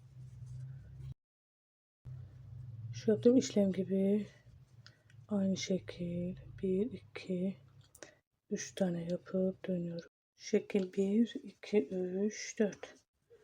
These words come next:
Halkamın içine batırıyorum. Bir tane zincir çektikten sonra kesiyorum arkadaşlar.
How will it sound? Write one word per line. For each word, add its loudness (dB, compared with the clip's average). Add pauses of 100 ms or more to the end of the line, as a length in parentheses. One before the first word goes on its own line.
(420)
Halkamın 0
içine -6
batırıyorum. -2 (1700)
Bir -20
tane 2
zincir 4
çektikten -6
sonra -4
kesiyorum -2
arkadaşlar. -16